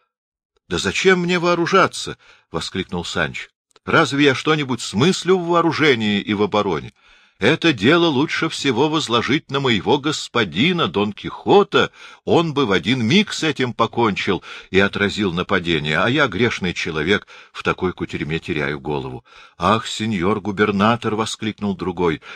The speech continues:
«уместна ли подобная беспечность? Вооружайтесь, ваша милость,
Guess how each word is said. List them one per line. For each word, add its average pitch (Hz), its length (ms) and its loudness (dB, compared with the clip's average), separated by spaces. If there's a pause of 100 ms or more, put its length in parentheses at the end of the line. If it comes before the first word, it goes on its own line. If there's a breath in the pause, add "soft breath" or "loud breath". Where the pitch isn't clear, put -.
«уместна 113 580 0
ли 120 140 0
подобная 120 640 -2
беспечность? 117 840 -4 (220 loud breath)
Вооружайтесь, 120 880 0
ваша 131 380 -2
милость, 139 500 -4